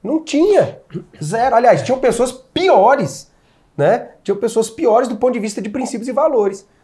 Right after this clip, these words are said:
Então, assim, eu concordo. Tá certinho, o apóstolo Paulo fala. A autoridade é constituída por Deus. E muitas vezes o ímpio é constituído, é porque eu,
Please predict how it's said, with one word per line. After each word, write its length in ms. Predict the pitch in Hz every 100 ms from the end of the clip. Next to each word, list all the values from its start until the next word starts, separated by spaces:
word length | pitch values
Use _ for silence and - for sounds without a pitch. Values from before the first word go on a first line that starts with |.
| _
Então, 120 | 226
assim, 360 | 247 190 143 -
eu 100 | 165 190
concordo. 500 | 370 370 147 110 - _ -
Tá 100 | 147
certinho, 460 | 247 285 - 185
o 20 |
apóstolo 380 | 147 175 175 151
Paulo 200 | 165 214
fala. 380 | - 175 120 - _ _ _
A 60 | -
autoridade 540 | 151 170 185 160 165
é 20 | 190
constituída 460 | 196 190 190 190
por 180 | 190 220
Deus. 360 | 156 131 127 _ _
E 80 | 185
muitas 340 | 196 233 220 185
vezes 200 | 180 180
o 120 | 202
ímpio 300 | 254 - 196
é 40 |
constituído, 760 | - 180 180 185 196 233 226 131 _ _ _ _
é 100 | 170
porque 220 | 180 - 208
eu, 320 | 208 196